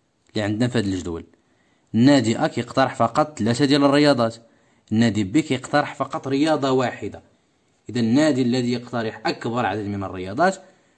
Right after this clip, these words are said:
هو النادي سي. النادي سي.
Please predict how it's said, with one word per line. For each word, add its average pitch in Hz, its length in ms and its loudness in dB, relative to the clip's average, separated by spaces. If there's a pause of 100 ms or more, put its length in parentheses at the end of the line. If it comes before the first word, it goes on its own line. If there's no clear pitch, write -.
(260)
هو 101 220 0
النادي 117 760 2 (400)
سي. - 500 -2 (2250)
النادي 110 460 2
سي. - 300 -8